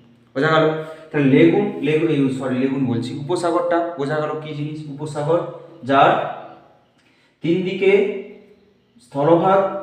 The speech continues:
এবং জল থাকবে একদিকে, সেটাকে বলে উপসাগর। এবার উপসাগর, উপসাগরও তোমার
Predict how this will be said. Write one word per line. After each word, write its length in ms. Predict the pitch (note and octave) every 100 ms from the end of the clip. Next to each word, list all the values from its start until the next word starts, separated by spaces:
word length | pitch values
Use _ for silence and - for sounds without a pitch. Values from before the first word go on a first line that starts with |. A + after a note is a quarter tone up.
| - -
এবং 260 | C#3 E3+ A#3+ B3+ - - - - A#2+
জল 260 | C#3+ C#3+ D3
থাকবে 300 | - - C#3
একদিকে, 440 | A#2+ A#2+ - - - - - _ _
সেটাকে 340 | - D#3 D#3 E3
বলে 180 | E3 E3
উপসাগর। 540 | B2+ A#2 - - - - - - _ _ _ _ _ _ _ _ -
এবার 140 | E3+ -
উপসাগর, 580 | - A#3 A#3+ A3+ - - - -
উপসাগরও 500 | E3 G3 F#3+ F#3 G3
তোমার 320 | G3 F#3+ F3+